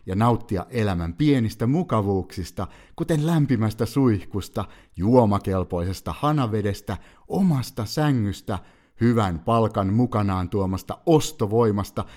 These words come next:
ja kehittyneen yhteiskunnan palveluista?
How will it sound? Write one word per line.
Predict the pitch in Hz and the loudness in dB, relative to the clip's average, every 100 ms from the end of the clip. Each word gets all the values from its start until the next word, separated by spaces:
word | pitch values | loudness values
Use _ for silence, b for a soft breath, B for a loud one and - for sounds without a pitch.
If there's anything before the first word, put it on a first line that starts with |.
| B | B
ja | 82 | -12
kehittyneen | 85 - 127 139 104 - 98 90 85 | -8 2 4 4 0 -4 -4 -2 -2
yhteiskunnan | 120 135 - 107 92 - 104 104 110 | 2 0 2 -2 -2 -2 -2 -2 -2
palveluista? | 147 147 95 87 82 69 67 - - | 0 0 0 -2 -4 -8 -10 -14 -14